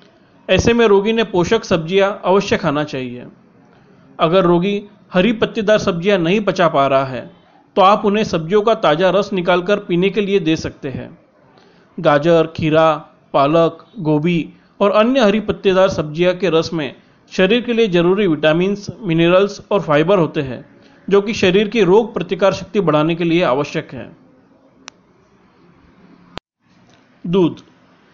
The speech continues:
डेंगू के रोगी को सुबह शाम एक ग्लास दूध अवश्य देना चाहिए। आप चाहे तो रोगी व्यक्ति के पसंद अनुसार दूध में प्रोटीन पाउडर भी मिलाकर दे सकते हैं। platelets की कमी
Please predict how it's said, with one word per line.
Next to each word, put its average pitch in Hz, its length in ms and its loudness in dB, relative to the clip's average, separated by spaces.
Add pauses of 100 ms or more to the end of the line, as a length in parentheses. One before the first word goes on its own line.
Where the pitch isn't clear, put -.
(280)
डेंगू 190 360 0
के 240 140 0
रोगी 185 280 0
को 196 180 0
सुबह 170 260 0
शाम 175 340 -2 (180)
एक 202 180 0
ग्लास 175 260 2
दूध 175 320 -4 (100)
अवश्य 196 320 0
देना 147 260 0
चाहिए। 117 400 -12 (800)
आप 202 260 2
चाहे 208 200 2
तो 208 160 0
रोगी 170 280 -2
व्यक्ति 202 300 -4
के 190 120 -2
पसंद 185 360 -4
अनुसार 180 500 0 (340)
दूध 175 200 0
में 190 200 -2
प्रोटीन 160 380 -2
पाउडर 180 280 2
भी 208 100 -4
मिलाकर 185 380 -2
दे 147 160 -4
सकते - 280 -10
हैं। 123 220 -16 (960)
platelets 233 420 0
की 233 100 -6
कमी 180 440 -2